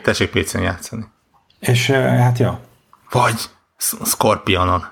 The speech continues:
Speaker 2: Ja, lehet, hogy arra már
Speaker 1: Ah,
Speaker 2: csinálják
Speaker 1: adj-,
Speaker 2: hatvan.
Speaker 1: adjanak már valami normális nevet annak a nyomjásképnek egyébként, egy szabályosan fájdalmas Scorpion.
Speaker 2: Azért az durva lenne, hogy kijönne Scorpionon hatvan F P S-sel.
Speaker 1: Mm, egy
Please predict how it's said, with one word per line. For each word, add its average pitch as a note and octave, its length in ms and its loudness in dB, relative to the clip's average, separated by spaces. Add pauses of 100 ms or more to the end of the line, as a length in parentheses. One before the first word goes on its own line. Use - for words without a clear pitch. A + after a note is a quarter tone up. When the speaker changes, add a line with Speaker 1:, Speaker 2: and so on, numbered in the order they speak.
(960)
Speaker 2:
Ja, A2 180 0
lehet, G#2+ 200 2
hogy G2+ 120 2
arra F#2+ 220 2
már F#2+ 140 4
Speaker 1:
Ah, G#2 160 2
Speaker 2:
csinálják F#2 300 -6
Speaker 1:
adj-, A#2+ 140 2
Speaker 2:
hatvan. C3+ 220 0
Speaker 1:
adjanak A2+ 260 0
már G2 120 0
valami G2 180 0
normális F2+ 420 0
nevet F2+ 200 -4
annak F2 200 -4
a F#2+ 40 -6
nyomjásképnek F2 640 -2
egyébként, F2 320 -6
egy F2 80 -6 (140)
szabályosan F2+ 600 -4
fájdalmas F2+ 680 -4 (260)
Scorpion. C3 440 2
Speaker 2:
Azért - 0 -
az A#2+ 240 2
durva A#2 220 2
lenne, G2 360 -2
hogy G2 140 -4
kijönne G2 360 0
Scorpionon F#2+ 600 -2
hatvan F#2 380 -2
F - 140 -8
P G2+ 180 -2
S-sel. - 340 -2 (560)
Speaker 1:
Mm, D#3 240 2 (400)
egy A#2 280 -2